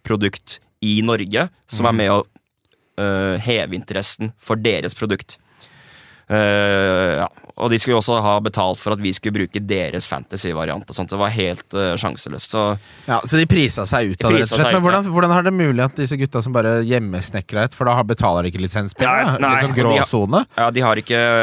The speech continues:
Speaker 1: har kanskje ikke samme forpliktelser som T V to
Speaker 2: Samme
Speaker 1: har.
Speaker 2: rettighetshaver,
Speaker 1: Ja, ja.
Speaker 2: ja, ja. Så det er, det er jo som alt annet i livet, det ble for dyrt.
Speaker 1: Ja.
Speaker 2: Ja.
Speaker 1: Ja, og det, alt blir for dyrt om
Speaker 2: Men,
Speaker 1: dagen, det
Speaker 2: eh,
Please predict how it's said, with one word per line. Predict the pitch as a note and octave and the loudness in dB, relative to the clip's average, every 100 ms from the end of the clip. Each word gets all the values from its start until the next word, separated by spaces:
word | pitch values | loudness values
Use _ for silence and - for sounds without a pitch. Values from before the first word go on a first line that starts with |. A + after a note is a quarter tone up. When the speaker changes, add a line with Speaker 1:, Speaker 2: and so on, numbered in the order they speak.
| A2+ A2 G#2+ G#2+ | 4 4 2 2
Speaker 1:
har | G#2+ | 0
kanskje | A#2 G#2 | -2 -6
ikke | G#2+ A2+ | -4 -2
samme | A#2 G#2+ F#2 | -2 -2 -4
forpliktelser | G2+ G2+ F#2 - G#2 - G2 G2 | -6 -8 -10 -8 -4 -2 -4 -4
som | G2+ G2+ G#2 G2 G2+ | -4 -4 -4 -4 -6
T | G2+ | -4
V | A2+ | -2
to | A#2 | 0
Speaker 2:
Samme | A2+ | 2
Speaker 1:
har. | A2+ | 2
Speaker 2:
rettighetshaver, | G2 F#2+ F#2+ G#2 F#2 F#2 F#2 | 2 0 0 0 0 0 0
Speaker 1:
Ja, | G2 | 0
ja. | F#2+ | 0
Speaker 2:
ja, | C2+ D2+ | -2 -8
ja. | - | -10
Så | - C3 | -4 0
det | A2+ | 2
er, | G2 | 2
det | G#2 | 0
er | F2+ | 0
jo | A2 - | 0 0
som | C#3 | 0
alt | F#2 | 0
annet | A2 E2 | 0 -2
i | F#2 | -2
livet, | A2+ D3+ | 0 2
det | |
ble | B2 | 0
for | B2 | 0
dyrt. | D#3+ - - | 0 -2 -4
Speaker 1:
Ja. | A#2+ G2+ _ _ _ - | -4 -4 _ _ _ -6
Speaker 2:
Ja. | E3 | -6
Speaker 1:
Ja, | F#2 _ - | -6 _ -6
og | A2 | -2
det, | G#2+ G2+ G2 F#2+ F#2+ F#2+ | 0 2 2 0 -2 -6
alt | - - | -10 -8
blir | G#2+ | -8
for | A2 G#2+ | -6 -6
dyrt | - | -6
om | - | -2
Speaker 2:
Men, | D#3 D#3+ | 0 2
Speaker 1:
dagen, | |
det | E3+ E3+ | 2 4
Speaker 2:
eh, | D#3 | 4